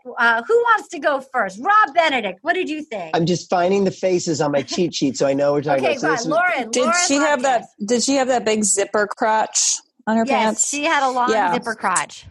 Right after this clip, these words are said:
Speaker 3: I thought they did a really great job. <laughs> I, I like her,
Speaker 1: Me
Speaker 3: um, in
Speaker 1: too.
Speaker 3: general.
Speaker 1: She's a fun
Speaker 3: And yeah,
Speaker 1: singer.
Speaker 3: it was, it was fun. It felt, like,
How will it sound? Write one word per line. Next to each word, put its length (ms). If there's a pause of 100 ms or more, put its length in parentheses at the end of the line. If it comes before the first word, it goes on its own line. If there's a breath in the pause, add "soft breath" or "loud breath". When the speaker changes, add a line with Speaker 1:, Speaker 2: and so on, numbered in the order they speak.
Speaker 3:
I 180
thought 260
they 120
did 180
a 80
really 240
great 320
job. 720
<laughs> 80
I, 420
I 200
like 480
her, 480 (100)
Speaker 1:
Me 60
Speaker 3:
um, 240
in 180
Speaker 1:
too. 60
Speaker 3:
general. 580 (240 soft breath)
Speaker 1:
She's 160
a 80
fun 220
Speaker 3:
And 120
yeah, 180
Speaker 1:
singer. 480 (420)
Speaker 3:
it 100
was, 260
it 180
was 200
fun. 360
It 120
felt, 160
like, 200